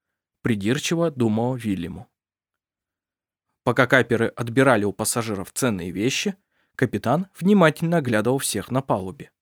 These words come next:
Его взгляд остановился на Вильяму. Он подошёл к ней и пошевелил своей шпагой её короткие волосы. «Почему?» коротко спросил он.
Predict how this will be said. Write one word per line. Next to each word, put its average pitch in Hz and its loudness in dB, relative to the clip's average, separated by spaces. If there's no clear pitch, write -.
Его 110 -2
взгляд 98 -4
остановился 160 0
на 165 2
Вильяму. 110 -2
Он 226 4
подошёл 101 -4
к - -18
ней 180 -2
и 120 -2
пошевелил 110 0
своей - -6
шпагой 165 -2
её 107 -2
короткие 104 -8
волосы. 110 -8
«Почему?» 143 4
коротко 190 4
спросил - -2
он. 101 -6